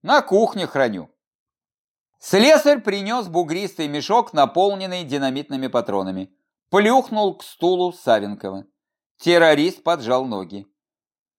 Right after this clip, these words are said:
Гурдинамитные шашки застучали, как глиняные комья. Слесарь полез под кровать, но выволок не железный сундук, а квадратный деревянный ящик. Откинул крышку.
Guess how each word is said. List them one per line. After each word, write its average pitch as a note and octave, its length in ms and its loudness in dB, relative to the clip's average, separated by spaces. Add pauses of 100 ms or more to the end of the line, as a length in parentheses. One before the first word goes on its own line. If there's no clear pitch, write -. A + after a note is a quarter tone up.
(180)
Гурдинамитные G#3+ 1080 2
шашки B3+ 540 -2
застучали, F#3+ 800 0
как D3+ 440 0
глиняные E3+ 680 -2
комья. G#2 520 -6 (1200)
Слесарь A3+ 720 2 (220)
полез F3 440 4
под D3+ 280 -2
кровать, C3 580 0 (280)
но D#3+ 260 2
выволок D#3+ 560 2
не D3+ 340 -6
железный D3 540 -2
сундук, G#2+ 640 -6
а C#3 140 4
квадратный C3+ 840 0
деревянный A#2+ 640 -4
ящик. F2 580 -10 (680)
Откинул C#4 680 2
крышку. F3 640 -4